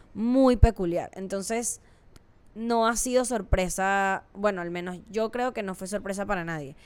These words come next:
Y como yo no tenía expectativas, pues a mí me ha parecido perfectamente normal cómo se ha comportado todo. Entonces eso.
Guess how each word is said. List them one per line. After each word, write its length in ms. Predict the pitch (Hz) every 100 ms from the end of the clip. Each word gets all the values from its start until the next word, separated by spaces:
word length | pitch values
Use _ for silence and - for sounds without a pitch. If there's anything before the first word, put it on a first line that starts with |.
| - -
Y 100 | -
como 220 | 226 262 269
yo 100 | 294
no 80 |
tenía 220 | 311 339 330
expectativas, 720 | - 330 294 294 302 285 269
pues 160 | 269
a 20 | 240
mí 100 | 214
me 100 | 220
ha 40 |
parecido 380 | 247 247 214 226
perfectamente 580 | 226 208 208 208 202 214
normal 340 | 196 185 175
cómo 220 | - 190
se 80 | 185
ha 60 | 175
comportado 500 | 185 175 - 160 160
todo. 300 | 202 160 - - - - - - - - - -
Entonces 300 | - 175 180
eso. 240 | 165 -